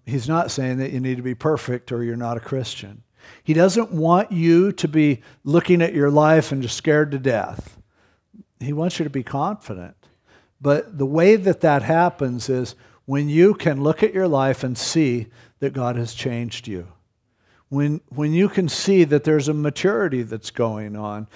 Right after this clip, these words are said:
that although I'm not perfect, I'm making some progress.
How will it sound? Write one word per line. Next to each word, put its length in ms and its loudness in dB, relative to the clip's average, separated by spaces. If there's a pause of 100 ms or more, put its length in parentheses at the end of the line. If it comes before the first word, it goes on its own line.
(300)
that 240 2
although 480 8
I'm 240 4
not 320 2
perfect, 720 0 (560)
I'm 160 -2
making 380 2
some 200 -8
progress. 960 -4